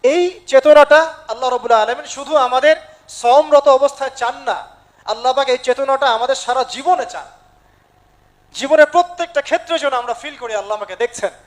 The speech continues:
আল্লাহ আমাকে শুনছেন। না, আমি জেনা করতে পারবো না, না, আমি ফ্রি মিক্সিংয়ে যেতে পারবো না,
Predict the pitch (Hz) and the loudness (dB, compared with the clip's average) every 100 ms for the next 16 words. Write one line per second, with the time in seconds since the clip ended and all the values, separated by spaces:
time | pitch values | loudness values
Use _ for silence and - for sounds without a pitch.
0 | _ 165 156 214 240 214 190 233 226 185 | _ -16 -6 -4 -4 -8 -10 -12 -10 -12
1 | 143 _ _ _ _ 196 233 190 214 185 | -12 _ _ _ _ 0 2 2 -4 -12
2 | 180 175 165 170 170 180 214 139 - _ | -12 -14 -16 -8 -6 -4 -6 -6 -14 _
3 | _ 240 240 240 233 240 254 220 202 175 | _ 2 2 -2 -12 -12 -10 -8 -6 -6
4 | 156 156 165 185 113 | -4 -4 -4 -6 -8